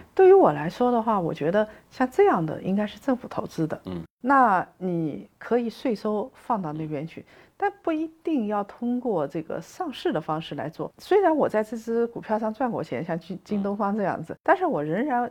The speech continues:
Speaker 1: 并不认为它是一个非常市场化的标的。
Speaker 2: 其实市场化这个词，我觉得它就没有一个很明确的标准。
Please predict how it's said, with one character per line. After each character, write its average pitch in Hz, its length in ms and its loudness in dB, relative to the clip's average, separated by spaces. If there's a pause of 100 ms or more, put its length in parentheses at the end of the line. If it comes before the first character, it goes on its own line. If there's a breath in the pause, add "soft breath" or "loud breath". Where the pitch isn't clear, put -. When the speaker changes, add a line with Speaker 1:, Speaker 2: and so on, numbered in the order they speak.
Speaker 1:
并 381 180 -2
不 185 140 -2
认 220 220 -2
为 151 120 -4
它 214 160 -8
是 214 160 -10
一 151 160 -8
个 190 380 -4
非 - 160 -4
常 269 160 -4
市 392 240 -2
场 - 160 -8
化 160 180 0
的 - 80 -4
标 147 220 -6
的。 - 160 -14 (220)
Speaker 2:
其 - 140 -10
实 160 100 -4
市 - 280 -6
场 - 240 -6
化 143 240 0
这 113 120 0
个 95 80 -4
词， - 240 -14
我 107 120 -4
觉 87 100 -6
得 95 120 -6
它 113 160 -8
就 131 120 -6
没 92 180 -4
有 101 160 -4
一 82 100 -6
个 92 160 -4
很 85 260 -10 (220)
明 87 260 -4
确 107 240 -4
的 73 200 -6 (160)
标 101 260 -2
准。 82 160 -14